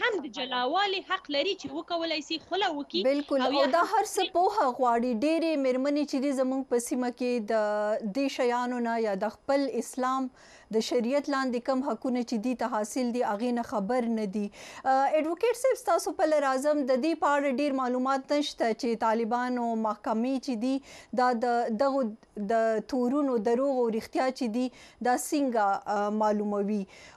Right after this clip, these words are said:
Speaker 2: خو تاسو ویلی شئ زموږ اوریدونکو ته، کتونکو ته دې وخت کې چې د انصاف یو سیستم مونږ کله خبره کوو، نو د دروغو رښتیا،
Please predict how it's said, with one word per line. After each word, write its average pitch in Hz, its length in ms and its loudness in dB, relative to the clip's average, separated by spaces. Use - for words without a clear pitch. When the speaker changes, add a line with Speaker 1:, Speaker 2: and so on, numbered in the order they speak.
Speaker 2:
خو 302 140 2
تاسو 370 380 2
ویلی 370 340 0
شئ 381 240 0
زموږ 311 340 0
اوریدونکو 269 720 0
ته، 269 240 2
کتونکو 277 540 -2
ته 254 160 0
دې 254 200 -2
وخت - 220 -8
کې 240 140 0
چې 277 120 0
د - 20 6
انصاف 302 480 0
یو 254 160 0
سیستم 262 520 0
مونږ 254 320 0
کله 247 160 0
خبره 233 420 0
کوو، 226 340 0
نو 247 80 2
د 240 200 4
دروغو 302 440 2
رښتیا، 277 460 0